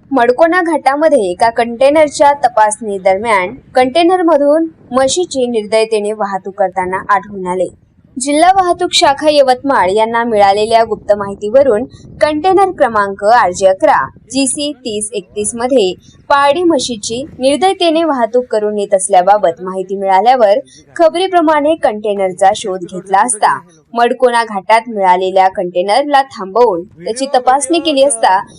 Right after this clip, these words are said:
या कंटेनरमध्ये साठ पारडी म्हशी,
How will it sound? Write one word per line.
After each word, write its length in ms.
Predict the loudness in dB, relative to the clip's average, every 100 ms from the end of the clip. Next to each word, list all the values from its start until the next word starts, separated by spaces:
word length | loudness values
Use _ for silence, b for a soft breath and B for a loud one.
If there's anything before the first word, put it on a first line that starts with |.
| B -2
या 120 | 0
कंटेनरमध्ये 880 | 0 0 2 2 2 2 2 0 -2 -4 -16 -4
साठ 300 | 0 0 -2 -4 0
पारडी 340 | 2 2 0
म्हशी, 480 | -4 -4 -4 -6 -8